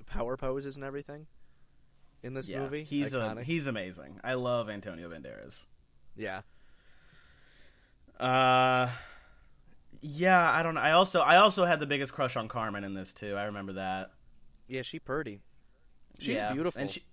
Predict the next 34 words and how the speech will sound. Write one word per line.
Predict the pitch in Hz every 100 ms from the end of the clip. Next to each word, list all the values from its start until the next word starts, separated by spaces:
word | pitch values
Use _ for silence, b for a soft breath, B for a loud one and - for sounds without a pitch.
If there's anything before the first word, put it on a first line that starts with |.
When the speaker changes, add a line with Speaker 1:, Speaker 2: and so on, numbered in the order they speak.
| - - -
Speaker 1:
She's | - -
like | 135 120
Speaker 2:
she | 143 - 240
comes | 330 226
back | 156 151 170
and | 156
just | 139
handles | 143 135 131 117
business, | 117 117 131 135
which | 123 123
is | 127
Speaker 1:
Yeah. | 123
Speaker 2:
really | 131
good. | 123 127 131 139
Speaker 1:
Like, | 135 - 147
I, | 151
Speaker 2:
Like, | 127
I | 139
Speaker 1:
when, | 160
Speaker 2:
like |
Speaker 1:
when | 170
I'm | 170
saying, | 160 175 170 b b
when | 147
I'm |
saying | - 175
she's | 165 135
beautiful, | 127 135 131 123
I'm |
not | 120 123
talking | 127 120 120
about | 110 107 104 - - - -
two | 131
thousand | 123 120 117 113 107